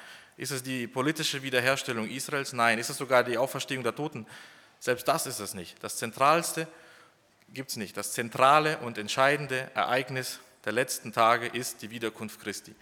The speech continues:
Und von diesem Ereignis fließen alle anderen Punkte hervor. Weil Christus wiederkommt, hoffen wir auf die Auferstehung zum ewigen Leben. Weil Christus wiederkommt,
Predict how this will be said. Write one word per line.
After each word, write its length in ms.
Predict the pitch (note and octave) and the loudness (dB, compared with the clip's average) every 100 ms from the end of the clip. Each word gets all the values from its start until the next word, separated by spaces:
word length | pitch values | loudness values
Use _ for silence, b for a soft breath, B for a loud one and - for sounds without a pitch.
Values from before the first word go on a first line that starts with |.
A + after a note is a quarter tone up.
| B B B B | B B B B
Und 120 | G#2+ | -6
von 140 | A2+ | -4
diesem 300 | B2+ F#3+ E3+ | -2 0 0
Ereignis 560 | A2+ A2 G#2+ A#2 B2+ - _ | 2 0 0 -4 -8 -12 _
fließen 420 | - D3 F3+ D#3+ | -12 -6 -2 -2
alle 240 | B2+ B2+ B2 | 0 2 4
anderen 300 | B2 A2+ A2 | 2 -2 -2
Punkte 300 | A2+ A2 G#2+ | -4 -4 -4
hervor. 440 | G#2+ - F2+ F#2 - _ _ B B B B | -4 -4 -8 -10 -16 _ _ B B B B
Weil 480 | A2 C3+ E3 F3 E3+ | 6 10 10 6 0
Christus 400 | C#3+ C#3+ C#3+ - | -6 -6 -6 -8
wiederkommt, 580 | C#3 C3 A#2 B2 B2 - - - | -2 -2 0 -2 -2 -12 -20 -6
hoffen 280 | B2 - A2 | -6 -4 -4
wir 220 | A2+ A2 | 2 2
auf 320 | G2+ G2+ - - _ - | 2 -4 -10 -20 _ -10
die 80 | - | -6
Auferstehung 640 | G#2 A2+ - C#3 C3 G#2+ | -6 -6 -2 -2 -2 -2
zum 140 | A2+ | -8
ewigen 340 | G2+ G#2 G2 F#2 | -8 -8 -8 -8
Leben. 300 | F#2 F2+ F#2+ B B B B - | -8 -10 -14 B B B B 4
Weil 280 | B2+ C#3 | 6 6
Christus 420 | C#3 C#3+ C3+ B2+ C#3 | 4 -2 0 -2 0
wiederkommt, 540 | C3+ B2+ B2+ B2 - | 2 4 4 0 -2